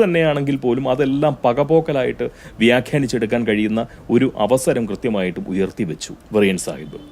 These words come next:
എത്ര ഗംഭീരമായ നീക്കമാണെന്ന് ആലോചിച്ച് നോക്കുക. ആർക്കെങ്കിലും സംശയം തോന്നുമോ?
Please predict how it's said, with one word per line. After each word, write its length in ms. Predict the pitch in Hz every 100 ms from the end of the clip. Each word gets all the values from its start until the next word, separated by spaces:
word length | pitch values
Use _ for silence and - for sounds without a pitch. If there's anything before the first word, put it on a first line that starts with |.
| - - - - - - - - - -
എത്ര 180 | 131 165
ഗംഭീരമായ 600 | 143 135 131 165 151 127
നീക്കമാണെന്ന് 520 | 117 120 143 131 101
ആലോചിച്ച് 300 | 87 85 78
നോക്കുക. 300 | 80 71 - 50 - - - - - - -
ആർക്കെങ്കിലും 480 | 113 127 139 117 104
സംശയം 280 | 90 87 87
തോന്നുമോ? 300 | 78 76 76